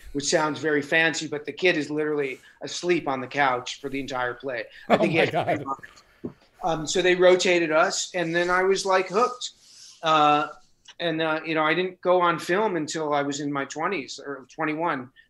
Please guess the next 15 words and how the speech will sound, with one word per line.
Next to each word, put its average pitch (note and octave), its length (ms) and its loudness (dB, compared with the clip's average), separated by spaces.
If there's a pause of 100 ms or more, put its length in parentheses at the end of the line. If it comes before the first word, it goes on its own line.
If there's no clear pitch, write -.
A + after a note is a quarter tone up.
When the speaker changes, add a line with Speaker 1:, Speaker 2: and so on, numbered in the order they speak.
Speaker 1:
when C#3+ 140 -6
I C#3 60 -4
came C#3+ 260 -2
to C3+ 80 -6
California. B2+ 640 -8 (420)
That's C3+ 200 -6
when C3+ 100 -6
I B2+ 60 -8
started A#2 360 -6
working A2+ 340 -12
in A2 100 -14
film G#2 340 -14
and G2 100 -16
T G2 140 -18
V. F#2+ 240 -18